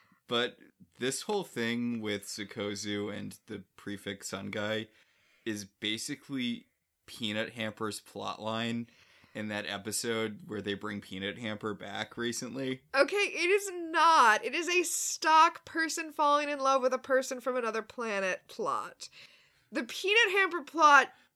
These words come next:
Speaker 2: subverts that plot. This is, this is the version of the plot that the Peanut Hamper plot is subverting.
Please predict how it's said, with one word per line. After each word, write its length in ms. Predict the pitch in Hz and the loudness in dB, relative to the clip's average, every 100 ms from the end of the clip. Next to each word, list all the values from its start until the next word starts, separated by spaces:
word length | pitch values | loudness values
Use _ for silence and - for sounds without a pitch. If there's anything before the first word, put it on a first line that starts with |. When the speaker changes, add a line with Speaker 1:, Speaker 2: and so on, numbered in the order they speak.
| - | -8
Speaker 2:
subverts 1000 | - - 349 254 - 233 254 240 240 - | -2 4 4 4 0 6 10 10 8 0
that 280 | 226 180 - | 2 2 2
plot. 320 | - 185 - | -4 -4 2
This 220 | 403 440 466 | 8 8 8
is, 200 | 466 339 | 2 0
this 200 | 392 403 | 0 2
is 140 | 427 | 4
the 140 | 440 | 2
version 340 | 277 339 339 339 | 4 2 0 -2
of 100 | 285 | 0
the 80 | 262 | 0
plot 360 | - 277 254 254 | 2 6 6 6
that 100 | 233 | -2
the 60 | 262 | -4
Peanut 360 | - 254 233 | -6 -2 -2
Hamper 300 | 240 233 214 | -2 -6 -8
plot 340 | 202 233 208 202 | -6 -4 -2 -4
is 120 | 202 | -6
subverting. 720 | 233 185 175 170 156 180 190 | -6 -6 -2 -2 -2 -6 -14